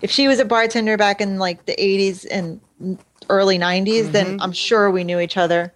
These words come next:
Speaker 2: I think
Speaker 1: And
Speaker 2: she
Speaker 1: Dry Dock
Speaker 2: also
Speaker 1: was up on U S one, right?
Speaker 2: Yeah, yeah. She
Speaker 1: Mm-hmm.
Speaker 2: also used to, uh,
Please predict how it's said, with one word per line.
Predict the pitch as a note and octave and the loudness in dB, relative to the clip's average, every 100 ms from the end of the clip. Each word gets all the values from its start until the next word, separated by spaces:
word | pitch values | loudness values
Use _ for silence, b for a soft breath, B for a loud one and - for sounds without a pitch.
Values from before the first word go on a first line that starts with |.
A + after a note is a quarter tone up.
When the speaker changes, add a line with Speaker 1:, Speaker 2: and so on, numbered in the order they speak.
| b | b
Speaker 2:
I | D#3 | -10
think | - A3+ A#3 G#3 | -8 -10 -6 -4
Speaker 1:
And | G#3 | -2
Speaker 2:
she | |
Speaker 1:
Dry | F#3+ C#4+ | 0 2
Dock | E4 | 2
Speaker 2:
also | E4+ | 0
Speaker 1:
was | C#4+ | -2
up | D4+ - | -4 -4
on | A#3 A3 G#3+ | -6 -6 -8
U | G#3 | -4
S | A3 G#3 | -4 -4
one, | B3 G3+ | -6 -6
right? | E3 F3+ D#3+ | -6 -8 -8
Speaker 2:
Yeah, | E3 A3+ D#3 A2 | -8 -6 -6 -8
yeah. | A2 D#3+ C3+ | -8 -8 -4
She | A3 G#3 | -4 -2
Speaker 1:
Mm-hmm. | |
Speaker 2:
also | G3 A#3 G#3+ | -2 -4 -6
used | F3+ E3 E3 - | -10 -14 -18 -16
to, | F3 D#3 | -12 -8
uh, | C#3+ C#3 C3 | -6 -6 -8